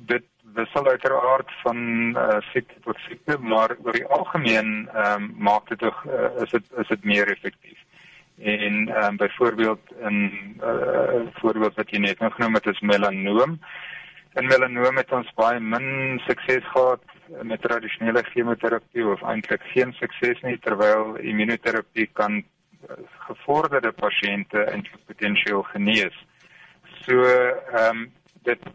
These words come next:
is oor die algemeen meer effektief. En die ander voordeel wat dit het, is dat as dit werk, dan werk dit dikwels langtermyn, terwyl ander behandelings baie keer net, eh,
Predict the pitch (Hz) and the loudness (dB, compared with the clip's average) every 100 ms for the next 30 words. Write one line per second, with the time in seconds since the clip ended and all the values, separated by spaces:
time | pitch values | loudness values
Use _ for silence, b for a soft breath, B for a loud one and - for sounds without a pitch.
0 | 160 143 123 135 127 139 139 - 135 123 | -12 -6 0 2 2 4 2 0 -4 -4
1 | 113 107 117 135 131 135 - 170 196 - | -2 2 2 2 -2 -4 -2 0 0 -2
2 | b b b b _ 131 120 120 120 120 | b b b b _ -4 0 0 -2 -2
3 | 120 143 165 196 - 135 139 120 120 110 | 0 2 2 2 0 0 0 4 2 2
4 | 107 101 107 104 107 - 110 - - 165 | -2 0 -2 -2 -4 -2 -4 -2 -2 -2
5 | - 165 _ _ 104 101 104 135 107 120 | -2 -4 _ _ _ -2 2 4 4 0
6 | - 113 107 104 110 - 117 110 104 120 | -4 -8 -2 0 0 0 -4 -2 -2 -2
7 | 110 110 98 120 131 120 98 95 - - | -2 0 2 0 -2 -2 -2 -4 -6 -12
8 | _ - 101 98 101 104 107 107 110 - | _ -6 -4 0 2 4 2 2 -2 -4
9 | 117 123 113 107 104 107 107 107 - 107 | -2 -2 0 2 2 0 -2 -4 -8 -4
10 | 107 104 - 107 104 107 82 - B B | 0 0 -2 -2 0 0 -2 -14 B B
11 | B _ - 98 98 | B _ -2 2 2